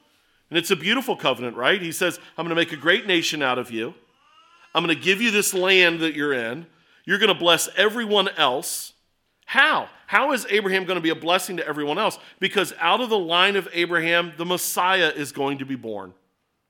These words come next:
The enemies of God are gonna be destroyed. God's covenant people are gonna be blessed and be a blessing.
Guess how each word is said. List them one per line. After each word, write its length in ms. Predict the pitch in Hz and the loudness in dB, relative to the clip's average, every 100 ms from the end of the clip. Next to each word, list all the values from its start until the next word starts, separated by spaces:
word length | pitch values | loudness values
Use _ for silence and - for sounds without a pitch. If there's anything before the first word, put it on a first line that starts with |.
| _ _ _ _ _ _ - | _ _ _ _ _ _ -4
The 180 | 156 175 | -2 0
enemies 400 | 190 220 208 160 | 2 2 0 -2
of 160 | 120 | -4
God 480 | 139 160 202 214 214 - _ _ _ _ _ - | -2 2 2 0 -2 -10 _ _ _ _ _ -6
are 100 | 147 | -2
gonna 200 | 160 160 | -2 -2
be 100 | 151 | -4
destroyed. 720 | 139 - - 196 196 196 196 - _ _ _ _ - | -6 -6 -2 -2 0 -2 -4 -14 _ _ _ _ 0
God's 240 | 170 151 | 2 2
covenant 460 | - 226 220 196 160 | 0 0 2 2 0
people 360 | 208 208 208 185 | -4 -2 2 2
are 100 | 151 | 2
gonna 160 | 160 | -2
be 100 | 143 | -4
blessed 460 | 127 147 190 202 - | -6 2 2 2 -2
and 180 | 160 135 | -4 -2
be 120 | 151 | -2
a 60 | |
blessing. 600 | 120 131 175 - 208 214 | -2 0 -2 -2 -6 -8